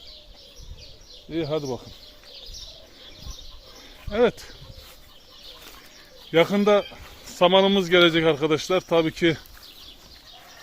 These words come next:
bir yetiştirici açısından saman çok büyük bir stres. Her sene bunların esprileri dahi yapılabilir. İnşallah birkaç güne kadar samanımız da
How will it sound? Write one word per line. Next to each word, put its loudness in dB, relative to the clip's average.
bir 4
yetiştirici 2
açısından 0
saman 2
çok 0
büyük -2
bir -2
stres. 0
Her 6
sene -2
bunların 4
esprileri 4
dahi 6
yapılabilir. 2
İnşallah 2
birkaç 0
güne -4
kadar 2
samanımız 0
da 2